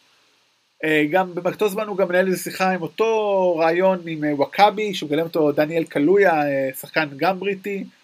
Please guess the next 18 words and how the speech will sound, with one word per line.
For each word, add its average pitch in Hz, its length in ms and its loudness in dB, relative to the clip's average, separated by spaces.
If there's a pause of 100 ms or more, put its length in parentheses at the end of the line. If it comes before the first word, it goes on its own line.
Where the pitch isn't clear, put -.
(280)
מוכר, 160 440 0
זכה 151 220 0
להצלחה 147 680 0
מטורפת 165 480 -2
בשנה 170 320 -6
האחרונה 165 400 -6
עם, 151 140 -6 (100)
אה, 123 60 -6 (180)
Get 139 80 -10
Out, 196 460 2 (680)
ווואקאבי 143 1200 2
אומר 208 220 0
שהוא 180 200 -6
לא 220 80 4
רוצה, 214 240 -6
וואקאבי 196 340 -8
גם, 190 240 -2
הוא 143 100 -10